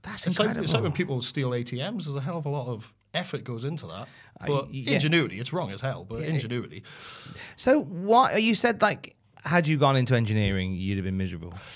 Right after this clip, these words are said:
Speaker 2: Yeah. So, so my thing is, I, I couldn't be, I couldn't live being stuck behind a computer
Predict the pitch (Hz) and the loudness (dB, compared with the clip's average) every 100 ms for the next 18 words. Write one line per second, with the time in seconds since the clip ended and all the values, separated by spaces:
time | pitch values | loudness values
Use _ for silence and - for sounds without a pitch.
0 | - 175 190 196 - 180 151 143 131 - | -12 -4 -2 -2 -4 -2 -2 -2 -6 -14
1 | _ - 147 151 156 147 117 101 101 113 | _ -10 -4 -2 -2 -2 -4 -4 -6 -6
2 | 107 107 - _ - - 151 131 131 - | -6 -10 -16 _ -16 -6 -2 -2 -4 -10
3 | 113 101 95 95 - 151 104 104 92 107 | -10 -8 -8 -10 -6 -4 -4 -6 -10 -14
4 | 98 - - 92 98 - 90 101 78 92 | -14 -14 -16 -16 -16 -16 -16 -14 -16 -18